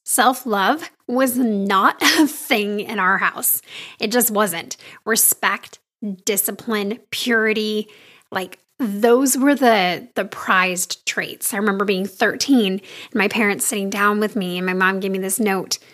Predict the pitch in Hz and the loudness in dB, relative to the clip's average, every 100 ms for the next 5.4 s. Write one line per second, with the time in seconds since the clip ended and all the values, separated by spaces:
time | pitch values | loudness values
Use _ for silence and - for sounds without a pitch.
0 | - _ _ _ _ - 220 190 185 190 | -20 _ _ _ _ -8 -2 2 2 0
1 | - - - 185 190 185 180 175 185 214 | -2 -2 -2 -4 -8 -8 -8 -8 -4 -4
2 | 226 208 - - 233 226 202 196 190 185 | -2 -4 -6 -2 0 0 -2 -4 -6 -6
3 | 180 254 - - 254 247 208 254 269 - | -4 -4 -2 2 2 2 0 -2 -2 -2
4 | 226 196 202 254 240 214 190 190 214 208 | -2 -2 0 2 2 2 -2 -4 -2 0
5 | 208 190 180 | -2 -4 -8